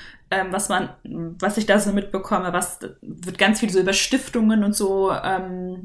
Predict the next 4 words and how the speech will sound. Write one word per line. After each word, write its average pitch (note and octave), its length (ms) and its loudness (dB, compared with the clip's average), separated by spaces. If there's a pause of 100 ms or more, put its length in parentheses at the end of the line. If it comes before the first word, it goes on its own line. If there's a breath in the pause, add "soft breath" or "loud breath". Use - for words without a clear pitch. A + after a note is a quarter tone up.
eingetrieben A3+ 640 2
an G#3 100 -2
Forschungsgeldern. G#3+ 1000 2 (520 loud breath)
Ähm, F#3+ 580 4